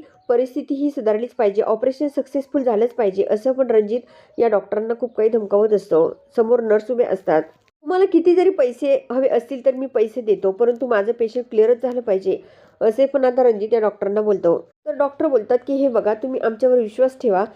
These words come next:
एवढं पॅनिक होऊ नका आणि देवाकडे प्रार्थना करा," असं पण आता डॉक्टर ह्या रंजितला सांगतात. तर रंजित त्यांना सॉरी बोलतो आणि तिथून हळूहळू काठी टेकीत निघून जातो.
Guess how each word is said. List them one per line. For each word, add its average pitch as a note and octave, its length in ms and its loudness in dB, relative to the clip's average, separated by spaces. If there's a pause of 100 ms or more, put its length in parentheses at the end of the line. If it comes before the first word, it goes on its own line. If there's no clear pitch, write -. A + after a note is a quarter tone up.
(240)
एवढं A#3+ 160 2
पॅनिक A#3 380 0
होऊ C4 140 -2
नका G#3 320 -2 (420)
आणि A3+ 160 0
देवाकडे A3 360 2
प्रार्थना A3+ 460 0
करा," G3 220 0
असं G#3+ 280 -2
पण A#3+ 200 0
आता G#3+ 160 0
डॉक्टर G#3+ 280 -2
ह्या A3+ 160 0
रंजितला G3 380 0
सांगतात. G3 380 -2 (420)
तर A#3 80 4
रंजित A#3 280 0
त्यांना C4+ 240 0
सॉरी A#3 280 2
बोलतो A#3 300 2
आणि A3 260 0
तिथून G#3+ 280 0
हळूहळू A3 340 4
काठी G#3+ 280 -2
टेकीत G#3+ 280 -4
निघून G#3 280 0
जातो. F3+ 300 0